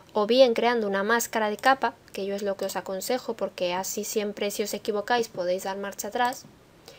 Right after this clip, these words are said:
Con un pincel normal, nos vamos a acercar y con color negro como frontal,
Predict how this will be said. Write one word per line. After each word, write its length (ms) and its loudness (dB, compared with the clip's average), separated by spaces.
Con 180 0
un 100 -4
pincel 340 0
normal, 600 4
nos 100 -6
vamos 240 0
a 40 -2
acercar 580 2
y 220 2
con 240 0
color 400 2
negro 580 6
como 180 -2
frontal, 640 2